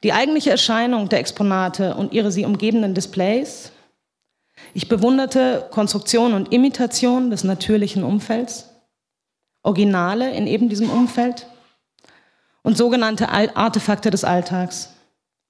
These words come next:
die einen Anspruch auf Echtheit zur Schau stellen. Dann begegnete ich der eins zu eins Reproduktion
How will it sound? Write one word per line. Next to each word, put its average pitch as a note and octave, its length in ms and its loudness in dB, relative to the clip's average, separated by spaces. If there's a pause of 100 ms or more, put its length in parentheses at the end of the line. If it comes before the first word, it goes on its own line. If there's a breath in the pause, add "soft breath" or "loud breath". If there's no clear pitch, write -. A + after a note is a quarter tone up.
(500 loud breath)
die G#3 80 4
einen G#3+ 120 4
Anspruch A3 540 0
auf G#3 160 -2
Echtheit F#3 480 -2
zur G3 100 -4
Schau F3+ 260 -4
stellen. F3+ 440 -6 (1700 loud breath)
Dann A3+ 180 2
begegnete C4+ 480 2
ich A3+ 260 0
der A3+ 140 0
eins G#3+ 260 0
zu - 100 0
eins F#3+ 340 0
Reproduktion A#3+ 1160 0